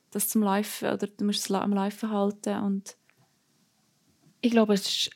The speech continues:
Speaker 2: ein bisschen eine Einstellungsfrage, wie will man seinen Job machen.
Speaker 1: Mhm, mhm.
Speaker 2: Ob man jetzt den im Familienbetrieb macht oder in einem fremden, anfangs fremden Betrieb,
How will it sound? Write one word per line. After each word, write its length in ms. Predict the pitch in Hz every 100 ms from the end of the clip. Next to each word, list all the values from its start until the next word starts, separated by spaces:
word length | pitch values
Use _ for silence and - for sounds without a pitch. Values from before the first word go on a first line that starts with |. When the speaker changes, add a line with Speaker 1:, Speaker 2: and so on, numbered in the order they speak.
| -
Speaker 2:
ein 100 | 196
bisschen 320 | 220 - 220
eine 140 | 202 196
Einstellungsfrage, 1000 | 214 - 202 202 208 - - 185 165 -
wie 140 | 185 170
will 120 | 165 -
man 100 | -
seinen 160 | - -
Job 240 | - 170 _
machen. 520 | 175 - - - 185 185 _ _ -
Speaker 1:
Mhm, 500 | 208 190 202 208 208
mhm. 140 | 208
Speaker 2:
Ob 160 | 196 185
man 140 | 190
jetzt 220 | 175 - -
den 220 | 180 180
im 380 | - 175 165 165 - -
Familienbetrieb 1000 | - 170 190 214 220 214 - 220 220 -
macht 440 | 202 208 - -
oder 180 | 175 170
in 240 | 170 165 160
einem 160 | 156
fremden, 1000 | - - 175 190 226 233 233 233 214 220 -
anfangs 400 | - 196 - 185
fremden 380 | - 190 202 214
Betrieb, 500 | 214 202 - 202 214